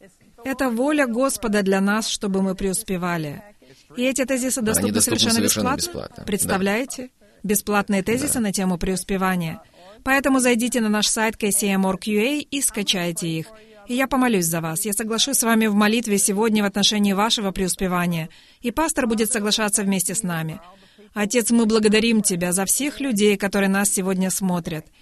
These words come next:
Speaker 2: Спасибо
Speaker 1: Я
Speaker 2: тебе,
Speaker 1: молюсь за
Speaker 2: Иисус.
Speaker 1: каждого человека, который нас сегодня смотрит. И я молюсь конкретно за их умножение и преуспевание.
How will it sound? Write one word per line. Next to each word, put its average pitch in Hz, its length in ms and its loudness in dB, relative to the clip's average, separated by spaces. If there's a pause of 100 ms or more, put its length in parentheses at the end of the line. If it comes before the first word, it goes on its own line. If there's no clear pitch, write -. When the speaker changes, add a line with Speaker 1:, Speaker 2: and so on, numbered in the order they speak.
(140)
Speaker 2:
Спасибо - 360 -6
Speaker 1:
Я 262 80 4
Speaker 2:
тебе, 269 60 4
Speaker 1:
молюсь 269 260 4
за 226 140 4
Speaker 2:
Иисус. 220 100 -2
Speaker 1:
каждого 262 420 0
человека, 185 760 -2 (400)
который 208 340 2
нас 214 260 2
сегодня 202 560 0
смотрит. 170 600 -4 (600)
И 214 80 -2
я 247 180 2
молюсь 254 300 2
конкретно 233 500 0
за 220 100 0
их 226 180 -4
умножение 220 760 2
и 226 200 -4
преуспевание. 180 1000 -2